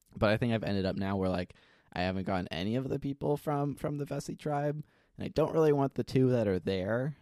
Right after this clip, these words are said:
and we can talk about them when they are picked. Um, but I think I'll just go and scoop up the other, the other two people on the other two tribes at this point.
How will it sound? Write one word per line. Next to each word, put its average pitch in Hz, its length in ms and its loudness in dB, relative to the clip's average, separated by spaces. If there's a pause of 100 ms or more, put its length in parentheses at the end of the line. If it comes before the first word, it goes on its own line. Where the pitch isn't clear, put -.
(160)
and 95 280 -2
we 98 60 -6
can - 160 -6
talk - 300 -6
about 95 400 -4
them 95 360 -2
when 95 220 -4
they 90 140 -4
are 101 180 -2
picked. - 540 -10 (760)
Um, 98 720 -6 (640)
but 98 440 -2
I 101 80 -6
think 156 280 -6
I'll - 120 -8
just 175 340 -8
go 123 280 2
and 110 140 -2
scoop - 500 -6
up 107 260 -2 (100)
the 98 160 -4
other, 98 560 -4 (580)
the 95 140 -4
other 98 320 -2
two - 260 -6
people 113 360 -4
on 107 240 0
the 90 120 -4
other 98 180 -4
two 131 200 -8
tribes 131 400 -6
at - 100 -20
this 131 180 -8
point. 139 400 -4